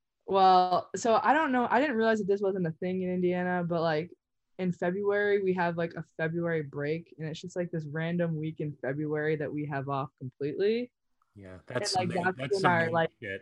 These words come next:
Speaker 1: that's
Speaker 2: That's
Speaker 1: when
Speaker 2: amazing.
Speaker 1: our high school, that's when our high school tournaments held. So, like, during February break, I just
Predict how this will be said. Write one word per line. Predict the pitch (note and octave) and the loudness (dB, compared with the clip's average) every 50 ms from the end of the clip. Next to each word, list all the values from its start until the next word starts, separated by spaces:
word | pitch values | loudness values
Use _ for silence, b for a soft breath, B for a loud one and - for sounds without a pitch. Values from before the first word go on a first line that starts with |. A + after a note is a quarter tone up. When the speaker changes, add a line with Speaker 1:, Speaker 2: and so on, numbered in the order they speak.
| - _ | -6 _
Speaker 1:
that's | G3 F#3+ - | -2 0 0
Speaker 2:
That's | A2+ - - - | -2 -4 -8 -10
Speaker 1:
when | B2+ G2+ | -8 -6
Speaker 2:
amazing. | G2 G2+ - A3+ A3+ | -4 -2 0 2 2
Speaker 1:
our | G#3+ G3 - - | 2 2 0 0
high | F3+ E3+ F#3 - _ | 0 -2 -2 -2 _
school, | G3+ G3 G3+ G3 - - - | 0 0 2 0 0 -2 -4
that's | G#3 A3 - | -4 -2 0
when | C#4 B3 | 0 0
our | A3 F#3 | 0 0
high | F3 F3 F#3 | 0 -2 -2
school | F#3 - G3+ G3 | -2 -2 -2 -4
tournaments | F#3+ - F#3+ F#3 F#3 F#3 E3+ - - - | -2 -4 -6 -4 -4 -4 -6 -6 -8 -8
held. | - C#3+ D3 D3+ E3 F#3 G3+ A3 - _ _ _ _ _ _ _ _ _ | -6 -4 -2 -2 -2 -2 -2 -4 -8 _ _ _ _ _ _ _ _ _
So, | - - A3+ G#3 | -4 0 2 4
like, | G3+ F#3+ F3+ F3+ F3 E3 | 4 4 4 2 0 0
during | D#3+ F3+ F3+ F3+ F3+ F3+ | 0 2 2 2 2 0
February | F3 - F3+ F3 E3+ E3+ E3+ E3 D#3+ | 0 0 0 0 2 2 2 2 0
break, | C#3 C3 D#3 D#3+ E3 E3+ E3+ - _ _ _ _ | 0 -2 -2 -2 -2 -2 -4 -10 _ _ _ _
I | - E3 E3+ E3+ | 0 0 0 0
just | D#3+ E3 E3 - | 0 -4 -8 -10